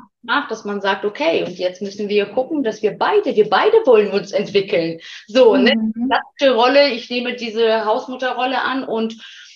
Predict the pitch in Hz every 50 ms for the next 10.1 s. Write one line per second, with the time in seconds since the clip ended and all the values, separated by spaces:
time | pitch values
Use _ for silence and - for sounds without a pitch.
0 | _ _ _ _ 254 233 214 208 202 202 - - 254 294 330 277 185 170 170 -
1 | _ _ _ _ _ _ _ - 330 320 - - 392 339 - - 196 180 175 175
2 | - - 190 170 - 220 220 - - 226 220 202 208 202 208 202 196 185 190 196
3 | 202 208 214 262 330 466 427 - - - 381 - - - 523 - - 320 320 320
4 | 320 349 392 403 370 - - - - - - - 320 330 311 311 - 339 359 339
5 | - - 381 381 415 370 - _ _ - 330 415 - - - 381 403 - - -
6 | - _ 208 226 254 285 - _ _ _ _ _ _ _ _ _ _ _ _ _
7 | 214 208 285 - - 359 349 370 370 320 - 330 330 311 302 277 320 339 370 370
8 | 330 311 302 302 294 311 359 381 370 339 269 240 240 254 262 - 302 - _ -
9 | 294 294 294 294 285 - - 349 349 330 294 262 247 262 262 254 254 269 262 269
10 | 262 247